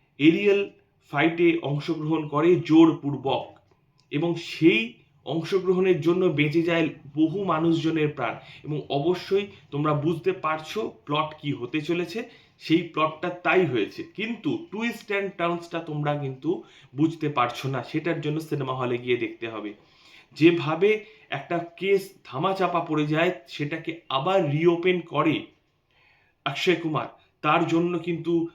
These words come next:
ভারতবাসী হিসেবে প্রত্যেকের গর্ব হওয়া উচিত। সিনেমায় যেভাবে মানবিকতার দিকটা দেখানো হয়েছে,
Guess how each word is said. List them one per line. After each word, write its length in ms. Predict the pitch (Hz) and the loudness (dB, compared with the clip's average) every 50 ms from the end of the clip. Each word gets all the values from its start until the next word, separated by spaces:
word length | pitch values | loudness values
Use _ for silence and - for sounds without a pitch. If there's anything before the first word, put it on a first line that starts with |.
| _ _ _ _ | _ _ _ _
ভারতবাসী 640 | - - 135 160 175 170 160 165 165 165 156 - 165 | -10 -4 0 0 0 0 0 -2 -2 -2 -2 0 -2
হিসেবে 360 | 160 147 - 170 160 156 151 | -4 -2 2 2 2 2 2
প্রত্যেকের 640 | 147 147 - 165 165 - - - 151 147 156 156 143 | -2 -2 -4 -6 -6 -6 -8 -10 -10 -6 -4 -4 -4
গর্ব 280 | 127 127 127 127 135 131 | -2 -2 -2 0 0 -2
হওয়া 240 | 127 131 127 123 117 | -2 -2 0 0 0
উচিত। 320 | 110 110 110 - 104 95 - _ _ - - _ _ _ | -2 -4 -4 -8 -16 -20 -20 _ _ -20 -20 _ _ _
সিনেমায় 440 | - 180 185 190 190 196 196 196 196 196 - - - 131 | -2 0 2 2 2 2 0 0 0 -4 -6 -16 -18 -8
যেভাবে 560 | 120 156 175 165 165 143 156 160 165 185 180 | 2 4 4 4 4 0 -4 2 4 4 4
মানবিকতার 760 | 156 123 120 131 160 180 185 208 202 196 190 190 190 180 170 | 6 4 2 2 2 2 0 0 -2 -2 -2 -2 -2 -2 -2
দিকটা 260 | 165 160 165 - 156 | -2 -4 -4 -6 -6
দেখানো 360 | 147 139 139 - 143 139 135 | -6 -6 -4 -4 -4 -2 -2
হয়েছে, 380 | 135 123 120 - 131 117 - - | 0 -2 -2 -2 -4 -8 -8 -8